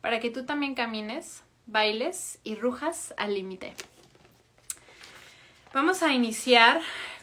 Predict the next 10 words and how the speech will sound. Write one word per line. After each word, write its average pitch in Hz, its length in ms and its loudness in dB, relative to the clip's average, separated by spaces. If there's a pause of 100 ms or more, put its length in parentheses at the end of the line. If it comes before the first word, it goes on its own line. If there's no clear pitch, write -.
con 254 340 4
el 247 200 0
prólogo. 277 640 4 (440)
Hoy 247 180 2
te 294 100 0
voy 285 140 4
a 285 80 6
leer 220 420 4
el 240 200 0
prólogo. 226 680 0